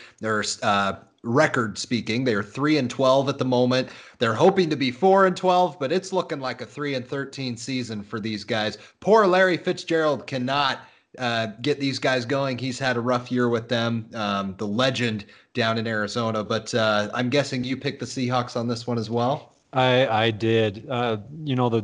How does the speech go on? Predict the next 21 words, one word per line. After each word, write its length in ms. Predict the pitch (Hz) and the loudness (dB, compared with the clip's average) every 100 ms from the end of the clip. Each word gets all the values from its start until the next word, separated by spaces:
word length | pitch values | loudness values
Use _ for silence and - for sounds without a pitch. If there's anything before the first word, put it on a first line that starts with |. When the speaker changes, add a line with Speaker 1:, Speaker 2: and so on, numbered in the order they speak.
| 98 | -2
Speaker 2:
the 140 | 110 101 _ - | -8 -8 _ -6
Cardinals 500 | - 151 160 151 - | 2 2 2 -2 -4
could 380 | - - 160 - | -6 0 0 0
come 220 | - 143 | -4 -2
in 220 | 135 135 131 | 0 0 0
and, 240 | 123 123 | -2 -6
and 220 | 123 113 101 | -6 -6 -6
play. 400 | - 113 117 120 | -2 2 2 2
I 120 | 113 | 0
don't 320 | 101 117 127 | 0 2 2
know 220 | 123 123 | 2 4
if 100 | 117 | 2
the 80 | 117 | 0
Seahawks 560 | 110 127 113 113 120 - | -6 -2 2 2 0 -4
are 60 | 107 | -6
gonna 180 | 107 | -6
start 320 | 98 - 110 110 | -6 0 2 2
everybody. 440 | 113 113 107 113 | 0 0 0 0
The 100 | 110 | -2
Seahawks 540 | 101 135 135 127 107 - | -4 0 2 2 -2 -2
have 480 | 110 117 127 120 | 0 2 2 0